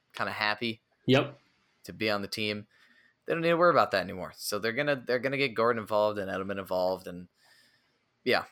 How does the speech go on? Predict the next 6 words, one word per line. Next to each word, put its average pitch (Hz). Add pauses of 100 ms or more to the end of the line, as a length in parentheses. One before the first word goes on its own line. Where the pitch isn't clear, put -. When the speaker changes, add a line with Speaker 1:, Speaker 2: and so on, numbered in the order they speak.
(100)
Speaker 1:
I, 110 (340)
I 113
basically 165
start 123 (920)
any 120
Patriot, 95